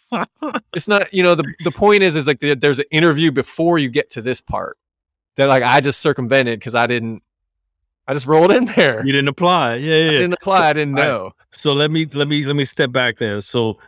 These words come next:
Speaker 1: this is a group of people that probably already been vetted. They went through the phone screen. They
Speaker 2: Yes.
Speaker 1: applied. And
Speaker 2: They
Speaker 1: says,
Speaker 2: came
Speaker 1: "Okay."
Speaker 2: in and had an interview and did, like, a little test and everything.
Speaker 1: Okay. So then it's like, "Hey, Monday, you know, May fifteenth,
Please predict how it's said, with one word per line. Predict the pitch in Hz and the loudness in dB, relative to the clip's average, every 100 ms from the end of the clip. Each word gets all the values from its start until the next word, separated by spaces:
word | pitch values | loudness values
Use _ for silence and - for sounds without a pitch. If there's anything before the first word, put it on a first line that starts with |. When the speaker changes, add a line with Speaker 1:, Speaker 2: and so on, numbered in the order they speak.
| _ - | _ -4
Speaker 1:
this | 135 156 - | -2 -2 -6
is | 123 | -4
a | 117 | -4
group | 131 151 | -6 -6
of | 139 | -8
people | 143 127 123 | -8 -6 -4
that | 113 95 | -4 -4
probably | 131 131 127 | -6 -4 -2
already | 117 120 120 113 | -2 0 0 -2
been | 104 98 | -4 -8
vetted. | - 139 139 135 | -4 -2 0 0
They | 117 | -2
went | 107 113 101 | -4 -4 -6
through | 107 | -10
the | 95 | -12
phone | - 156 147 139 | -6 -4 -2 -4
screen. | - - 151 139 135 | -6 -6 -2 0 2
They | 151 139 | 2 0
Speaker 2:
Yes. | - - | -4 -2
Speaker 1:
applied. | 156 143 139 135 131 127 _ _ _ | 0 2 2 2 0 -2 _ _ _
And | 113 | -6
Speaker 2:
They | |
Speaker 1:
says, | 156 | -4
Speaker 2:
came | 202 196 | -2 0
Speaker 1:
"Okay." | 180 | 0
Speaker 2:
in | 170 | -2
and | |
had | 160 | -4
an | 131 135 | -4 -4
interview | 165 160 110 101 95 | -2 -2 -2 -10 -8
and | 98 110 | -10 -6
did, | 139 127 | -6 0
like, | 123 120 | 0 0
a | |
little | 127 123 110 | -4 -4 -6
test | - 123 - - - | -4 -4 -4 -12 -16
and | 101 | -14
everything. | 104 101 98 - 85 _ | -12 -14 -18 -20 -20 _
Speaker 1:
Okay. | 117 123 117 95 | -4 -4 -2 -6
So | 95 135 | -4 -2
then | 127 127 | 0 -2
it's | 113 | -2
like, | 120 | -4
"Hey, | 131 139 | 0 0
Monday, | 120 113 147 139 143 135 135 120 _ _ _ | 0 0 -2 0 0 2 2 0 _ _ _
you | 123 | -2
know, | 123 117 120 | 0 0 0
May | 120 131 139 135 | 0 0 0 0
fifteenth, | - 139 120 - 135 117 - | -2 -4 -2 -2 0 -2 -6